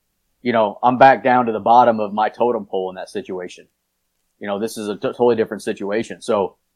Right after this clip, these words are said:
th-, we've talked about, hey, I'll ju-, I might just go out there and just, you know, get something on the ground, put some meat in the freezer and, and feel better about myself type of deal.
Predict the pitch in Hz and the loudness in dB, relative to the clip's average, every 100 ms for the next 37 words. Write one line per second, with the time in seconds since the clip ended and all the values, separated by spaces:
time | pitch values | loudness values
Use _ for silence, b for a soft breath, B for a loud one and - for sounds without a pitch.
0 | _ _ 101 - _ 123 123 120 156 - | _ _ -18 -18 _ -10 -4 2 2 6
1 | 127 113 113 110 123 120 120 160 - 131 | 4 6 4 6 4 2 2 0 -2 2
2 | 180 117 110 120 113 101 120 139 107 101 | 2 2 0 2 2 0 0 0 -2 -8
3 | 98 - 123 104 95 90 _ _ _ _ | -14 -14 -8 -6 -6 -8 _ _ _ _
4 | _ _ _ _ _ 117 127 - - 117 | _ _ _ _ _ -6 -6 -4 -4 -2
5 | 113 101 101 123 110 110 107 104 113 101 | -4 -6 -4 -4 -4 -6 -8 -6 -6 -10
6 | 101 110 113 110 117 98 92 - 98 95 | -12 -6 -4 -2 -2 -4 -12 -12 -12 -6
7 | 113 101 107 117 101 101 87 95 - 90 | -4 -2 -2 -2 -4 -6 -6 -8 -8 -6
8 | - 101 92 95 87 | -4 -4 -4 -8 -10